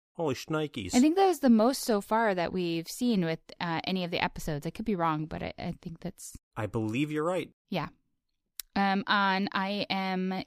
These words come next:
Speaker 2: D B, it has an eight point three rating, which is also pretty high as well.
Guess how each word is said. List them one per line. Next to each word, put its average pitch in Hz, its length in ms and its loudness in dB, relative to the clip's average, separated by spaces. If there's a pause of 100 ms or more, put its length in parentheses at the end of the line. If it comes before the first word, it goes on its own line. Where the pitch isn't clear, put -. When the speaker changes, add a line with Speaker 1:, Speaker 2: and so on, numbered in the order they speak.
(140)
Speaker 2:
D 254 160 4
B, 214 380 2
it 226 80 -2
has 185 240 -4
an 170 140 -4
eight 180 180 0
point - 240 0
three 208 140 0
rating, 202 340 2
which 165 160 -4
is 175 100 -6
also 175 220 0
pretty 165 220 -4
high 160 220 -10
as 151 120 -12
well. 160 260 -8